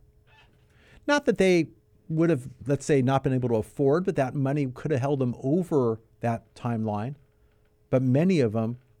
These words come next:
had to pay extraordinary interest to obtain loans that they could have had in place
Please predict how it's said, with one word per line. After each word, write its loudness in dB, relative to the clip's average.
had -2
to 0
pay -2
extraordinary 0
interest -6
to 0
obtain -2
loans 0
that -4
they -4
could -6
have -2
had -2
in -6
place -6